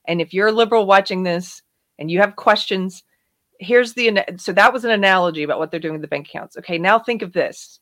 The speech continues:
and maybe you haven't thought of that, this before, but if you give the government the right to do a vaccine passport and say, "You have to show your,"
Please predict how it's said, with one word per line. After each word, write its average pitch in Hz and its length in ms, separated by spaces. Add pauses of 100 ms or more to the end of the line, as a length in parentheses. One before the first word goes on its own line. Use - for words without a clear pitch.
(160)
and 165 80
maybe 151 220
you 202 80
haven't 202 220
thought 208 160
of 175 80
that, 165 160 (100)
this 156 160
before, - 460 (760)
but 175 120
if 180 160
you 226 80
give 294 180
the 277 80
government 214 520
the 160 80
right 156 400
to 175 100
do 165 140
a 156 40
vaccine 170 440
passport 180 580
and 165 120
say, 151 380 (640)
"You 269 260
have 294 200
to 254 100
show 240 200
your," 175 460